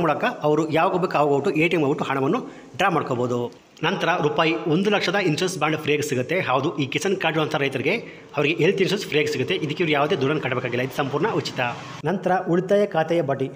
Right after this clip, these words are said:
ಹೌದು ಸ್ನೇಹಿತರೆ, ಈ ಕಿಸಾನ್ ಕಾರ್ಡ್ ಮೂಲಕ ನಿಮ್ಗೆ ಸಿಗುವಂಥ ಸಾಲ ಮೊದಲು ಈ ಕಿಸಾನ್ ಕಾರ್ಡ್ನ ಅಕೌಂಟ್ಗೆ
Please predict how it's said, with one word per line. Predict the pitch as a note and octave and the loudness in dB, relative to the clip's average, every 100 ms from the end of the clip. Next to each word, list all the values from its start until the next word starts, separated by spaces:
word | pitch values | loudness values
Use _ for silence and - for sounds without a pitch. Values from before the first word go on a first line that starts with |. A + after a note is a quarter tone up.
| - | -2
ಹೌದು | D3 D3+ | 0 0
ಸ್ನೇಹಿತರೆ, | - C#3+ F#3+ E3+ | -2 -2 -2 0
ಈ | C#3+ - | -2 -2
ಕಿಸಾನ್ | - G3+ F3+ | -2 0 0
ಕಾರ್ಡ್ | F3 F3 | 0 2
ಮೂಲಕ | F3 E3+ D#3+ | 0 0 -4
ನಿಮ್ಗೆ | - | -4
ಸಿಗುವಂಥ | C#3 D#3+ D#3+ D#3 D3 | -2 -2 0 -2 -2
ಸಾಲ | C3 C#3 E3 C#3 | -2 -2 -2 -2
ಮೊದಲು | D3+ F3+ G#3 G#3 D#3 | 0 2 0 0 -4
ಈ | D#3+ - - | -6 -14 -10
ಕಿಸಾನ್ | - D4 - | -4 -2 0
ಕಾರ್ಡ್ನ | E3 E3+ | 0 0
ಅಕೌಂಟ್ಗೆ | C#3 D3 B2+ G#3 | 0 -2 0 -4